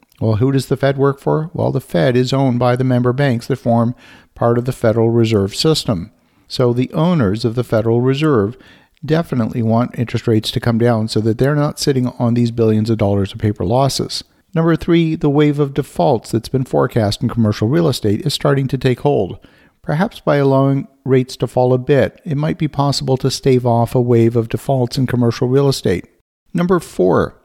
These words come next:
there is a dramatic spike in a bank credit facility that is supposed to be coming to an end. The Bank Term Funding Program, which was created in March of twenty twenty-three,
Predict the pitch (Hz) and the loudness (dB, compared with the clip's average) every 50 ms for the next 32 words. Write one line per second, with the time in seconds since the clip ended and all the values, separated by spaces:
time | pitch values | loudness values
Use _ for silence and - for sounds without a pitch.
0 | _ _ _ _ _ - 165 165 - 160 165 151 - 160 - 170 165 160 160 160 | _ _ _ _ _ 0 0 0 2 0 0 0 0 -2 0 0 0 0 0 0
1 | 156 156 156 160 156 156 - - - - - 135 113 113 113 - - - _ _ | 0 2 2 0 0 -2 -4 -8 -10 -4 0 0 2 2 0 -4 -10 -20 _ _
2 | - 131 139 139 139 131 135 131 123 131 131 - - - 131 120 117 127 - - | -2 0 0 0 -2 0 0 0 2 0 -2 -4 -4 0 0 2 2 0 -2 -4
3 | - 147 - - - 165 135 107 98 98 113 117 131 135 135 143 143 - 165 147 | -6 -6 -4 -2 0 2 2 2 2 2 0 0 0 0 0 -2 -2 -4 -6 -4
4 | - 151 147 139 - - 147 135 135 135 - - 127 120 120 123 - - - 120 | -2 0 0 0 -2 -2 -4 -4 -4 -2 -2 -2 -2 0 0 0 -2 -2 0 0
5 | 113 110 104 98 82 67 71 - - _ - - _ - - _ _ _ - 151 | 2 2 2 2 0 -2 -6 -12 -16 _ -20 -20 _ -20 -20 _ _ _ -6 -4
6 | 131 127 151 151 165 165 151 - - 151 147 147 147 143 - - 135 131 139 143 | -2 -2 -2 -2 -2 -2 -6 -4 -2 -2 0 0 0 -2 -2 -2 0 0 0 0
7 | 147 143 - 165 160 151 127 107 95 90 98 110 113 - - 135 127 - - 139 | -2 -2 0 0 0 0 0 0 -2 -2 -2 -4 -4 -2 -2 -4 -4 -2 0 2
8 | 127 120 127 123 131 127 117 110 110 120 - - 135 131 - - 120 117 123 127 | 2 2 2 2 0 0 0 2 0 0 0 -2 -4 -2 -2 0 0 2 0 0
9 | - - 135 127 127 127 - - - 147 135 113 107 123 | 0 -2 0 0 0 0 -2 -2 0 2 2 2 2 0